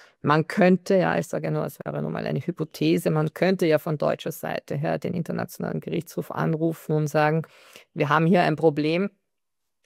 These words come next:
man möge bitte eine Sachverhaltsuntersuchung machen, äh, was ist wirklich in Leipzig passiert.“ Aber nein, man wählt sozusagen sofort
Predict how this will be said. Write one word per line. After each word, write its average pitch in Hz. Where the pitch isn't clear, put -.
man 151
möge 156
bitte 156
eine 151
Sachverhaltsuntersuchung 160
machen, 147
äh, 151
was 139
ist 147
wirklich 151
in 165
Leipzig -
passiert.“ -
Aber 143
nein, 139
man 147
wählt 156
sozusagen 147
sofort 151